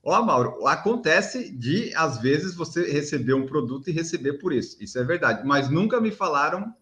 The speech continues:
pra falar bem do tênis. Todos os que eu recebi até agora, eu não achei eles ruins, só que eu falei do preço. Tipo Nova Blast. Nova Blast eu achei excelente, mas é novecentos reais?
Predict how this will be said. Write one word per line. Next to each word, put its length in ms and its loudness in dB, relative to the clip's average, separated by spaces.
pra 800 2
falar 480 0
bem 280 4
do 100 -4
tênis. 640 -2
Todos 280 0
os 40 -14
que 60 -4
eu 60 2
recebi 320 -2
até 200 -2
agora, 500 0
eu 120 -6
não 80 0
achei 240 0
eles 180 -6
ruins, 340 -2
só 140 -4
que 60 -6
eu 40 -6
falei 260 -2
do 100 -12
preço. 500 -6
Tipo 240 -4
Nova 220 2
Blast. 500 -6
Nova 260 0
Blast 300 0
eu 60 -4
achei 180 -6
excelente, 640 -4
mas 200 -4
é 60 0
novecentos 720 -6
reais? 460 -6